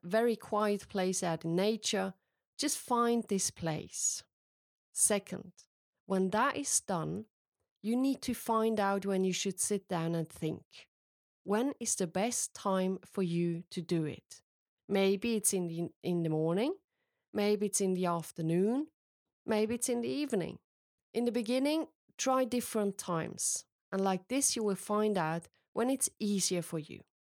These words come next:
Third step is take your time to sit down and think and make it a habit. When you do it, commit yourself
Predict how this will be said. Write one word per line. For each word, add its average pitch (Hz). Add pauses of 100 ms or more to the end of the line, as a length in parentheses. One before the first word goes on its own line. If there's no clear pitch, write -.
(320)
Third 339
step -
is - (680)
take 180
your 262
time 190 (140)
to 240
sit 233 (240)
down 160
and 220
think - (220)
and 202
make 160
it 208 (160)
a 208
habit. - (640)
When 240
you 277
do 240
it, - (560)
commit 220
yourself 196